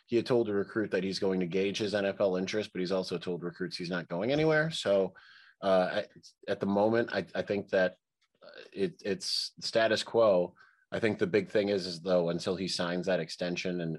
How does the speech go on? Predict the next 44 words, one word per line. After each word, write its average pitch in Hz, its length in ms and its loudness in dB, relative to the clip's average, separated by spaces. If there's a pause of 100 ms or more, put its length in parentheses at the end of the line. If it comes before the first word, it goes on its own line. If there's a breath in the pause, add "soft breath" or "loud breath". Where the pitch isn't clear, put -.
the 87 100 -2
announcement 85 460 -4
is 80 120 -8
made, 87 260 -2
there's 82 180 -6
gonna 87 140 -6
be 82 120 -4
a 82 60 -4
little 87 240 -2
bit 85 140 -2
of 82 120 -8
an 87 80 -4
uneasiness 90 880 -4
when 90 120 -4
it 78 120 -6
comes 85 360 -6
to 82 420 -6 (480 loud breath)
Jim 101 180 -2
Harbaugh 90 480 0
as 80 100 -6
it 82 120 -10
relates 85 380 -4
to, 82 360 -2
to 87 100 -6
Michigan. 82 640 -4 (400 soft breath)
Uh, 92 220 0
I 113 160 2
personally 156 380 2
don't 151 140 6
expect 143 380 -2
him 147 80 0
to 143 80 0
go 143 220 4
anywhere, 143 400 2
but, 120 260 0
uh, 117 180 2
you 107 160 -4
know, 101 200 0
again, 98 460 0
un-, 92 260 -4
never 98 280 0
say 98 200 0
never 92 360 0
until, 87 720 -2